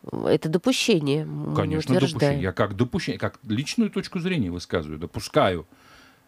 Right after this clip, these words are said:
Speaker 2: Значит, они могут, э, этими цифрами манипулировать, потому что, э, я смотрю, как бы в соцсетях раз-, там пере-, э, распространяется передача Первого канала,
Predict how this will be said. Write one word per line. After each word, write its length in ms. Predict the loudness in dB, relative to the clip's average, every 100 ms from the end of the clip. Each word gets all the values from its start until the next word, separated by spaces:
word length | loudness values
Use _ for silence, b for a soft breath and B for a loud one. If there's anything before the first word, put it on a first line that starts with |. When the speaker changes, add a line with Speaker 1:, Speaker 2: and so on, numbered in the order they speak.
| b _ _ _ _ _ _ _ _ _ _
Speaker 2:
Значит, 340 | -2 -2 0 0
они 200 | 4 4
могут, 360 | 4 2 0 -6 -8
э, 480 | -6 -4 -4 -4 -4
этими 300 | -4 -4 -4
цифрами 360 | -4 -4 -4 -2
манипулировать, 760 | -2 -4 -4 -4 -2 -2 -6 -6
потому 300 | -4 0 0
что, 220 | 0 -6 -8 b b b -10
э, 240 | -6 -4
я 160 | -2 -2
смотрю, 380 | 0 -2 -2 -6
как 180 | -6 -6
бы 80 |
в 40 | -8
соцсетях 500 | -8 -8 -4 -4 -4
раз-, 260 | -8 -8 -8
там 220 | -6 -6 _ -12
пере-, 200 | -6 -4
э, 360 | -2 -2 -2 -6
распространяется 640 | -8 -10 -4 -2 -2 -4
передача 500 | -8 -6 -4 -4 -6
Первого 320 | -4 -2 -2 -4
канала, 440 | -6 -6 -8 -12